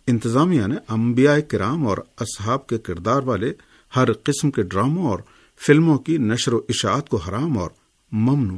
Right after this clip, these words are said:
قرار دے دیا ہے۔ یمن کے مختلف علاقوں پر جا رہے سعودی اتحاد کے بمبار طیاروں کے شدید حملے جاری ہیں۔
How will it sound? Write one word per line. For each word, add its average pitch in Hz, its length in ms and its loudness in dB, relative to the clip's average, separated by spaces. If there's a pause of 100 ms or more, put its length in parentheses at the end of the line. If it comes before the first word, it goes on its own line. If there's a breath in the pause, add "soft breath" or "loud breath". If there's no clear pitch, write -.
قرار 87 260 -6 (220)
دے 143 140 6
دیا 90 320 -2
ہے۔ 98 200 -4 (3000 soft breath)
یمن 143 300 4
کے 208 100 4
مختلف 190 520 2 (120)
علاقوں 123 380 0
پر 98 180 -6 (200)
جا 117 200 2
رہے 147 160 2
سعودی 147 400 0
اتحاد 117 420 -4
کے 120 100 -2
بمبار 95 420 -4
طیاروں 110 500 -4
کے 151 140 -4
شدید 135 500 -4
حملے 90 220 -6
جاری 90 340 -4 (100)
ہیں۔ 78 100 -10